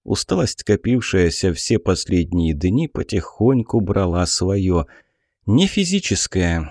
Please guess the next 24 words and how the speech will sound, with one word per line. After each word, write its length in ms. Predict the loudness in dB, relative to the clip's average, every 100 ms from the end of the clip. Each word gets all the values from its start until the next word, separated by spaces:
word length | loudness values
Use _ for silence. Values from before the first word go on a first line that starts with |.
| -4
за 260 | -2 0
неё 260 | 2 2 0
отвечал 540 | 0 -2 0 2 2
какой-то 520 | 2 -2 2 0 0 -4
параметр, 680 | -2 0 2 2 0 -2
который 440 | 0 -2 0 0 0
завязан 680 | 2 2 2 0 0 0
на 160 | 0 0
жёстких 640 | 0 0 0 -4 -8 -8
цифрах, 680 | -10 0 2 2 2 0 0 _ _ _ 0
а 140 | 4
вот 300 | 4 2 -4
психологическое. 1500 | -8 -4 -4 -2 -2 -2 -2 -2 0 -2 -2 2 4 2 0 -12 _ _ _ _ _ _ _
Тут 360 | 2 4 2
дело 340 | 0 2 2 0
обстояло 760 | -2 -4 -4 -2 0 2 2 2
сложнее. 1120 | 2 0 0 -2 0 2 2 2 -2 -8 -10
Слишком 640 | -8 -2 -2 -2 -4 -2
много 340 | -2 -2 0 -2
дерьма 560 | 0 2 2 0 -2
произошло 680 | 0 0 2 0 -2 0 0
за 160 | 0
последнее 880 | 0 -2 -2 0 0 0 -4 0 2
время. 520 | 0 2 2 2 0